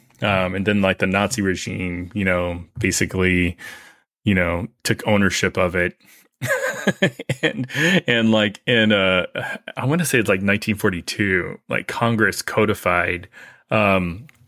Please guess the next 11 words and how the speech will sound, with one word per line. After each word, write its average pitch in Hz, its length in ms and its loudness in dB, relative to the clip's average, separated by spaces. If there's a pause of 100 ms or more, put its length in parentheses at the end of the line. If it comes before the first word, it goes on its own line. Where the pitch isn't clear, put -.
(480)
like, 98 360 2
the, 92 580 0
uh, - 240 -6
flag 95 460 -2
code, - 320 -4
like, 90 160 -4
the 92 100 -8
United 92 260 -2
States - 320 -8
flag - 300 -2
code, - 380 -4